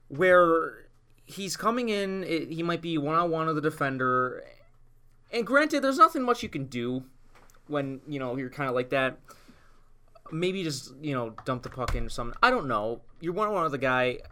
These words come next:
but he, he does this thing where he will chip the puck past the defender and try and use his speed to get around it, and he just gets shut down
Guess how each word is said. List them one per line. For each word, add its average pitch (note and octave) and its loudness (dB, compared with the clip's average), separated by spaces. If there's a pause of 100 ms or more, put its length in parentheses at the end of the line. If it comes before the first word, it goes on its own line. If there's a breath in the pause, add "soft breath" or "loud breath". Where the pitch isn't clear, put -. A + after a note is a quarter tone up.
(200)
but F3 4
he, G#3 -10 (180)
he A#3+ -4
does E4 2
this - -2
thing C3 -4 (1120 soft breath)
where F#3 6
he G3+ -8
will G#3 -6
chip C#4+ -6
the C4 -2
puck - -4 (540)
past E3+ 0
the G#3+ -6
defender B2+ 0 (200)
and D#3+ -2
try F#3 2
and A3 -2
use F#3+ -8
his E3+ -2
speed A#2 -8 (240)
to D#3 -6
get D3 0
around C3 4
it, G2 -4
and D#3+ -2
he G3+ -4
just C#4 -2
gets G#3 2
shut - 2
down G#2+ 2